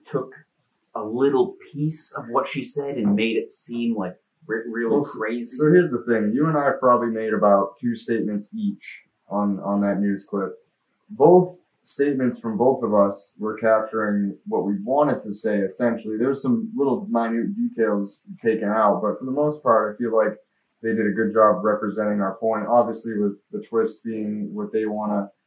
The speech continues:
Speaker 2: what they want their agenda to be for the whole thing. I really feel like she might, the doctor, Doctor Virginia might not know anything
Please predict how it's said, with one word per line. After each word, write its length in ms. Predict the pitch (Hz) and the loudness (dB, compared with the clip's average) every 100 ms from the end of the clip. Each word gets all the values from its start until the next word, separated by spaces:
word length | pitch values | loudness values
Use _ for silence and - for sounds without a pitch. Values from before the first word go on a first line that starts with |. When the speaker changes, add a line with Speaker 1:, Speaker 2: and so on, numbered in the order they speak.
| _ - | _ -6
Speaker 2:
what 140 | 113 | 0
they 100 | 120 | 2
want 240 | 113 110 104 | 4 2 2
their 140 | 104 | 0
agenda 280 | 104 107 107 | 0 -2 -2
to 100 | 101 | -2
be 400 | 107 107 104 - | -2 -4 -4 -4
for 120 | 107 | -2
the 60 | 95 | 0
whole 280 | 101 107 101 | 0 0 0
thing. 380 | 120 110 104 101 - _ _ _ _ _ _ - | 0 0 -2 -6 -10 _ _ _ _ _ _ -8
I 320 | 131 151 165 160 151 - 127 | 0 6 6 8 6 4 0
really 540 | 127 139 139 131 120 | -2 4 6 6 2
feel 300 | - 127 123 | 0 0 4
like 320 | 117 107 107 - _ _ _ _ | 4 4 2 -10 _ _ _ _
she 200 | - 127 | -6 2
might, 300 | 120 120 120 - _ - 110 98 110 | 4 4 4 -6 _ -12 -10 -8 -6
the 140 | 110 | 4
doctor, 340 | 117 120 120 | 8 8 8
Doctor 360 | 110 117 117 104 | 4 4 4 -2
Virginia 380 | 101 113 113 113 | -4 -4 -4 0
might 220 | 113 107 | 0 0
not 240 | 110 104 110 | 0 0 0
know 460 | 120 117 110 110 | 0 2 2 0
anything 800 | 104 113 107 113 107 104 104 101 | -2 -6 -6 -4 -2 0 0 -2